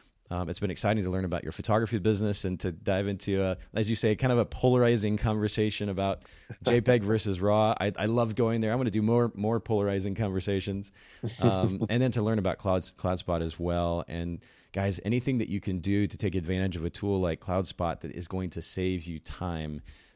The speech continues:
Speaker 1: that keeps things simpler, uh, y-, you gotta take advantage of it. We are,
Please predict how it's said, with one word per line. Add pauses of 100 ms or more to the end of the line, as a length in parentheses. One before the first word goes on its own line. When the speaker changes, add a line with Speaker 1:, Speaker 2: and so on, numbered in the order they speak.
(100)
Speaker 1:
that
keeps
things
simpler, (520)
uh, (360)
y-,
you
gotta
take
advantage
of
it.
We
are,